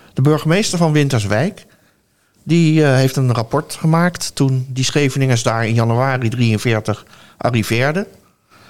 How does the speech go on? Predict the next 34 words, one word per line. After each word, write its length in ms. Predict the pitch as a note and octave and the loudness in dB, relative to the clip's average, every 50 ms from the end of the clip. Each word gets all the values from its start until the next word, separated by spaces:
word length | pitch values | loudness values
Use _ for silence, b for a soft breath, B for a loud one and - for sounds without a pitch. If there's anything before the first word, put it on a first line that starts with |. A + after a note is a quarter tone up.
| b b b b b b _ - | b b b b b b _ -4
Nou 200 | B2 B2 A2 G#2+ | -2 0 0 0
ja, 120 | G#2+ G2+ | 0 -2
hij 140 | G#2 G#2+ A2 | -2 -2 -4
vond 140 | - - A#2+ | -4 -4 -4
het 80 | A#2+ A#2 | -2 0
helemaal 260 | C3+ C#3 C#3 B2 A2 | 0 0 0 0 0
niks. 340 | A2 B2 - - - - - - _ _ - | 0 -2 -2 -4 -8 -12 -12 -14 _ _ -8
Want, 340 | - G#2 A2 A2 G#2 - | -4 -4 -2 -2 -2 -2
ehm, 240 | G2 G2+ G#2+ G#2+ G#2 G#2+ A2 A2+ B B B B B B B B B B B B | -2 0 0 0 0 0 -2 -4 B B B B B B B B B B B B
ja, 320 | B - C3 A#2+ G#2+ F2+ E2+ | B -4 -4 -2 -2 -4 -6
het 120 | F2+ - | -6 -6
waren 140 | - G2+ G2 | -6 -6 -4
natuurlijk 260 | G2 - G#2+ G2+ F#2+ G#2 | -4 -4 -4 -4 -2 -2
werklozen 560 | G2+ G2 - G#2 G2+ A2 B2 B2+ - - D3 | -2 -2 -2 -2 0 0 0 -2 0 0 0
en, 280 | C#3+ C#3 A2 G#2 G2+ G2 | 0 0 0 0 -2 -2
en, 280 | G2 G2 G2 G2+ G#2 - | -2 -2 -2 -2 -2 -2
en 180 | G#2+ G#2 G#2 | -2 -2 -4
gepensioneerden 720 | - G#2+ - A#2+ A#2 A2+ - - A2+ A2 A2+ B2 C#3 D3 C3+ | -4 -4 -2 -2 -2 -2 -2 0 0 0 2 2 2 2 2
en 80 | B2 | 2
noem 140 | A#2 A#2+ B2 | 2 2 2
maar 120 | B2 A2+ G2+ | 0 0 0
op. 300 | A#2+ D#3 - - - - | -2 -4 -4 -4 -6 -4
En, 260 | G#2+ G#2+ G#2 G#2 G#2+ G#2+ G#2+ G#2+ | -4 -4 -2 -2 -2 -2 -2 -2
eh, 60 | G#2 - B B B B B B B B B B | -4 -6 B B B B B B B B B B
dus, 300 | - A2 A2 - - - | -2 -2 -2 -2 -2 -2
ehm, 200 | A2 G#2+ G#2+ G#2 A2 A2 - _ _ _ _ | -2 0 0 -2 -2 -4 -8 _ _ _ _
nou, 160 | - C3 A2+ | -4 -4 -2
hij 120 | G#2+ A2 | 0 0
was 160 | B2+ D#3 D3+ - | 0 -2 -2 0
daar 80 | D#3+ | 0
niet 140 | E3 E3+ E3 | 0 0 2
zo 140 | - C#3+ C3+ | 0 0 0
blij 280 | C3 C#3+ D3 E3 F#3 | 0 0 0 2 2
mee. 280 | F#3+ G3 G3+ G#3+ A#3+ - | 2 2 2 0 0 -2